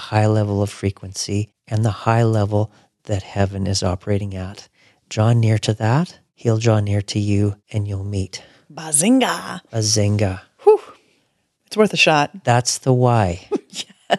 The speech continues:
Speaker 2: Yes.
Speaker 1: if nothing else.
Speaker 2: Yeah. That sounds worth it.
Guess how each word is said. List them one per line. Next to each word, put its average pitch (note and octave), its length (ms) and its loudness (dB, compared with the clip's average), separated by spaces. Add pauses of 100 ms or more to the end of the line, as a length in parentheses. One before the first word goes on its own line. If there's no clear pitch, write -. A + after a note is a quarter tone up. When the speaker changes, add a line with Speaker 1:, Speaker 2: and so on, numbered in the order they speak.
Speaker 2:
Yes. - 260 -10
Speaker 1:
if C4 520 0
nothing A#2+ 380 2
else. F#2+ 480 -2
Speaker 2:
Yeah. D3+ 240 -6 (400)
That D#3+ 180 2
sounds D3 520 -2
worth C#3+ 360 -4
it. E2 160 -8